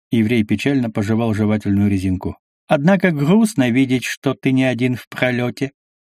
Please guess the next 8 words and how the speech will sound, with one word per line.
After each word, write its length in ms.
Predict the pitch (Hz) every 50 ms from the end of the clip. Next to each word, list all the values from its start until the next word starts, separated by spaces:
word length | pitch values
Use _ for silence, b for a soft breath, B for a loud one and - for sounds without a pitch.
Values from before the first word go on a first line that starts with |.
| _ -
Гробовщик 580 | 123 127 113 107 107 104 - - - - -
внимательно 600 | 117 110 110 110 107 131 139 - 127 117 117 117
оглядел 380 | 110 101 104 107 104 113 110 107
каждого. 420 | - 113 101 92 98 95 - 90 - _ _ _ _ _ _ _ _
«Все 400 | - - - 101 98 98 101 98
добрались», 840 | 90 - 98 92 90 92 92 87 82 82 82 78 71 - - - - _ _ _ _ _ _ _ - -
сказал 360 | - - 107 101 101 95 90
он. 180 | 87 78 71